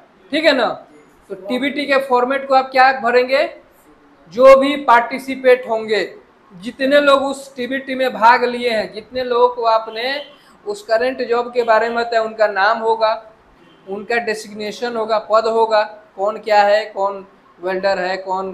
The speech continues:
grinder है, कौन cutter है, कौन painter है, है ना, कौन supervisor है, सारे लोग का क्या होगा, नाम होगा, पद होगा, साथ ही साथ उनका signature होगा। Clear? तो इतना सारा चीज आपको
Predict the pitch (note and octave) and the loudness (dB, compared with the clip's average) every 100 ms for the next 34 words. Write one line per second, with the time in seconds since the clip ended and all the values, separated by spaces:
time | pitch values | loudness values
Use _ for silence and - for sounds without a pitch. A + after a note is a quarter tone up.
0 | - F3 F3 F3+ F#3+ F3 F3 F3+ F#3 F#3+ | -10 -8 -6 -6 -6 -6 -10 -10 -12 -10
1 | F#3+ F3 F#3+ F3+ F3+ F3+ F3+ F3+ F#3 - | -12 -10 -10 -10 -12 -14 -12 -14 -14 -16
2 | F#3 F#3 F#3 F3 F3 F3+ _ - C4 C4+ | -14 -8 -8 -8 -12 -14 _ -6 0 0
3 | G3+ - _ _ - G3+ G#3+ G#3 F#3+ G3 | -2 -6 _ _ -8 -6 -6 -8 -10 -2
4 | F#3+ F#3+ G#3 G3 G3 _ _ - A3+ A#3+ | 0 0 -4 -6 -12 _ _ 0 6 6
5 | C#4 C#4+ C#4 C#4 C4+ C4+ C4+ C4 C4 B3+ | 6 2 0 0 2 2 4 6 6 4
6 | B3+ A3 A#3 B3+ A#3+ B3 B3 B3 B3+ B3+ | 2 2 2 2 4 4 4 4 4 2
7 | - A#3 B3+ A#3 A#3+ A#3+ A#3 A#3 A#3 A#3 | -2 -2 0 4 4 4 0 0 -6 -8
8 | A3 F#3+ A3 - A3+ A3 A3+ C4+ F#4+ - | -8 -6 -4 -4 -6 0 6 6 6 -2
9 | - - F#3+ A#3+ B3 B3+ B3 C#4+ C4 A#3 | -16 -20 -14 -8 0 2 2 2 2 0
10 | F#3 D#3 - _ _ _ _ _ _ - | -2 -6 -8 _ _ _ _ _ _ -4
11 | A#3 D4 C#4+ - - - _ - - _ | 6 8 8 6 -6 -18 _ -20 -20 _
12 | _ A3 C#4 D#4 D#4 C4 B3+ C#4+ D#4 D4+ | _ -2 2 2 2 -8 -4 2 4 4
13 | C4+ C4+ C#4 C#4 B3 D4 B3+ G#3 A3 A3 | 2 2 0 -4 -8 -8 -4 0 0 -2
14 | B3 C#4 | -8 -6